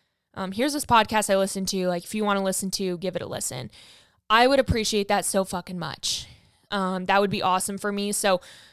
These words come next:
share this podcast, review this podcast on Apple if you're here. Um, again, make sure that you check me out on Instagram. I'm, I'm pregnant there. Like,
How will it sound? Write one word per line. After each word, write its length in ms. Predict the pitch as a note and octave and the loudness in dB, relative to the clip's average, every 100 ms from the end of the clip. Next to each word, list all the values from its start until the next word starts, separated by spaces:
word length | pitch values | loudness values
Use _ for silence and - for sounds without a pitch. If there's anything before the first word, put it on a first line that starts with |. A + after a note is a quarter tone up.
| - | -6
share 340 | - D4 D4+ | 0 4 4
this 160 | C#4+ - | 2 2
podcast, 540 | B3 A#3 A#3 G#3+ - | 4 4 2 0 0
review 340 | G#3+ G3 G#3+ | -2 0 0
this 140 | G#3+ A3+ | 0 0
podcast 600 | A3 G3+ G3+ G3 G3 F#3+ | 0 2 2 -2 -2 -2
on 80 | E3+ | -2
Apple 300 | F#3 F#3+ F#3 | -4 -2 -2
if 100 | F#3 | -2
you're 120 | F#3 | -6
here. 280 | G3 F#3 F3+ - - - _ - | -2 -2 -2 -8 -20 -20 _ -4
Um, 120 | G3+ | -2
again, 340 | G3 G#3 G3+ | 0 2 2
make 140 | G#3 G#3 | 0 -2
sure 160 | E4 | -2
that 80 | D4+ | -2
you 60 | - | -2
check 240 | D4+ D4+ | -2 0
me 80 | C#4 | 0
out 120 | C4 | 2
on 120 | A#3+ | 2
Instagram. 760 | G#3 G3+ - G3+ G3 G3 G3 G3 - - B3 | 0 0 -2 -2 0 2 0 -4 -8 -14 -10
I'm, 180 | A#3 - | -8 -6
I'm 200 | A#3+ A#3+ | -4 -2
pregnant 380 | A3+ A3 G#3 G#3 | 0 0 0 -2
there. 360 | G#3 G3+ G3+ G3+ | 0 2 4 2
Like, 540 | F#3 F#3 - - - | 0 -2 -6 -14 -16